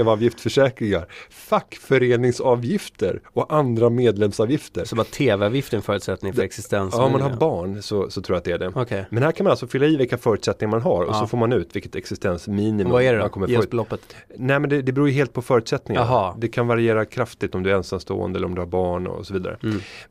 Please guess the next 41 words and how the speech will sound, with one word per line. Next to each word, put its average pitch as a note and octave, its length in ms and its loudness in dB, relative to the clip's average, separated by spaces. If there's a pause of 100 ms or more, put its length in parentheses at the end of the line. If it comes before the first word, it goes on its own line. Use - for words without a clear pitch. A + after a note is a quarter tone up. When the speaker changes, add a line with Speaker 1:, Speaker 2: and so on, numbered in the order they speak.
(120)
Speaker 1:
Men B2+ 360 -2
det B2 100 4
roliga C3+ 340 2
här, D3+ 260 -2
det G2 100 -4
tycker - 220 -4
jag G2+ 80 4
är F#2 40 -2
fackföreningsavgifter G2+ 1000 -2
och G#2 200 -2
andra B2+ 560 -2 (120)
medlemsavgifter. A2+ 960 0
För - 100 -6
det B2 60 -2
innebär C3+ 340 0
ju F#3 60 0
då F#2 160 -2
att - 80 -6 (760)
om D#3 320 2
man C3+ 300 2 (100)
ska, A2 460 0
ska - 180 -6
skuldsaneras G#2+ 920 0
och G2+ 80 -6
ska - 160 -4
leva F2+ 220 2
på G2+ 100 -6
existensminimum, G#2+ 840 -2
då G2+ 100 -2
kan C#3+ 180 -2
man D#3 160 -2 (100)
anmäla C3 440 0
sig - 120 -10
till - 100 -20
facket - 560 -6 (420)
och G#2 320 2
faktiskt - 320 -4
få G2 280 -2 (300)
sitt - 220 -8
fackmedlemskap - 1200 -4
gratis A#2 560 -2